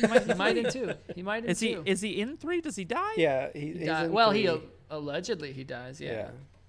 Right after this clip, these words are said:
Speaker 3: And allegedly dies.
Speaker 1: Yeah, but so did Darth Maul, so
Speaker 3: <laughs>
Speaker 2: Right, and Mace only lost a hand,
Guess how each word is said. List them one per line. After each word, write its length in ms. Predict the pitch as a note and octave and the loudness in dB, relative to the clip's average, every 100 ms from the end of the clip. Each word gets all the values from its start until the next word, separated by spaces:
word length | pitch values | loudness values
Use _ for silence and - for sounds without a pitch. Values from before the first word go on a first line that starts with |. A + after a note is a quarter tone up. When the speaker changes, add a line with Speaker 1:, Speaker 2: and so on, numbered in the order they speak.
| - - - - - - - - - - - C#3+ | -20 -20 -20 -20 -20 -20 -20 -20 -20 -20 -14 -8
Speaker 3:
And 100 | B2+ | -2
allegedly 480 | B2 B2 C3 C#3 B2+ | -2 -2 -4 -8 -8
dies. 500 | - - E3 - - - - - - - - - - - - - - - - - - - - - - - - - | -8 -10 -14 -16 -20 -20 -20 -20 -20 -20 -20 -20 -20 -20 -20 -20 -20 -20 -20 -20 -20 -20 -20 -20 -20 -20 -20 -8
Speaker 1:
Yeah, 160 | C#4+ | -6
but 140 | A#3+ A#3 | -4 -6
so 260 | - G#4 F#4 | -4 -2 -2
did 140 | G#3 | 0
Darth 280 | C#3 C3+ - | -2 -2 -6
Maul, 340 | C3 G#2 G#2+ - | -8 -8 -10 -14
so 520 | - D#3+ C#3+ C#3 B2+ - G3+ A3 | -8 -4 -2 0 0 0 -2 -4
Speaker 3:
<laughs> 300 | - - - | -8 -12 -8
Speaker 2:
Right, 220 | E3 C3 - | -8 -8 -10
and 200 | D3 D#3 | -12 -6
Mace 260 | E3 B3 - | -2 -2 -2
only 160 | C#4+ F3+ | -2 2
lost 280 | E3 C#3+ | 2 0
a 40 | G2+ | -8
hand, 480 | A2+ F3+ G#2+ - | -6 -6 -6 -12